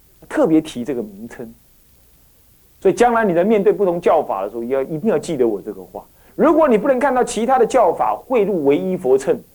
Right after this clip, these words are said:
或者我叫唯佛一乘的话，那么不名为善学之人。我记得哦。好，接着，除佛方便说、嗯，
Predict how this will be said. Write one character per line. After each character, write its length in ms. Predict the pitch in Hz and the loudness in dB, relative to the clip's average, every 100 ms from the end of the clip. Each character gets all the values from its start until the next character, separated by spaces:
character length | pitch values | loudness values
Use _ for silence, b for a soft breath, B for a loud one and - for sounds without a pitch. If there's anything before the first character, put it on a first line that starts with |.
| _ _ _ _ - | _ _ _ _ -2
或 100 | 131 | 0
者 80 | |
我 80 | 117 | 0
叫 80 | 139 | 0
唯 220 | 127 131 | 2 0
佛 180 | 139 120 | 2 0
一 100 | 120 | 0
乘 240 | 117 - | 0 0
的 80 | 107 | -2
话， 240 | 98 107 - _ _ _ | -12 -16 -18 _ _ _
那 120 | 131 | -8
么 100 | 107 _ _ _ | -8 _ _ _
不 120 | 269 | 2
名 280 | 190 147 156 | 2 0 0
为 160 | 135 131 | 2 2
善 340 | 202 143 117 | 0 -2 -4
学 220 | - 101 | -12 -14
之 200 | 98 107 | -12 -12
人。 100 | 98 - _ _ _ _ _ _ _ _ _ _ _ _ _ _ _ | -12 -20 _ _ _ _ _ _ _ _ _ _ _ _ _ _ _
我 80 | - | -12
记 160 | 113 131 | -6 0
得 80 | 110 | 2
哦。 320 | 107 107 113 _ _ _ _ _ _ _ _ _ _ | 2 2 -2 _ _ _ _ _ _ _ _ _ _
好， 260 | 143 156 - | -2 -2 0
接 160 | 135 | 0
着， 100 | 104 - _ _ _ _ _ _ | 0 -10 _ _ _ _ _ _
除 200 | 151 165 | 0 2
佛 120 | 147 | 2
方 220 | 151 147 | 0 -2
便 200 | 151 123 | 0 -2
说、 280 | 120 113 107 _ | -2 -10 -10 _
嗯， 100 | 123 | -20